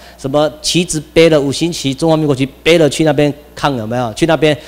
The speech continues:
要冲那个岛，有没有？美国一讲完的时候，全部点点，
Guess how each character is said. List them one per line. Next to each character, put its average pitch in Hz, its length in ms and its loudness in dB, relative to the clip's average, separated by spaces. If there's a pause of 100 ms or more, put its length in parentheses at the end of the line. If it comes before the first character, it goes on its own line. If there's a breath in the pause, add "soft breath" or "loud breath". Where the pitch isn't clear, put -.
(160 loud breath)
要 165 120 2
冲 156 300 -2
那 151 100 2
个 139 100 0
岛， 101 220 -6
有 98 60 -10
没 101 100 -10
有？ 104 200 -8 (480 soft breath)
美 175 140 4
国 185 220 2
一 220 100 -4
讲 147 240 0
完 151 80 2
的 156 60 0
时 151 80 -4
候， 131 240 0
全 135 260 -4
部 165 140 -2
点 120 260 -6
点， 123 200 -6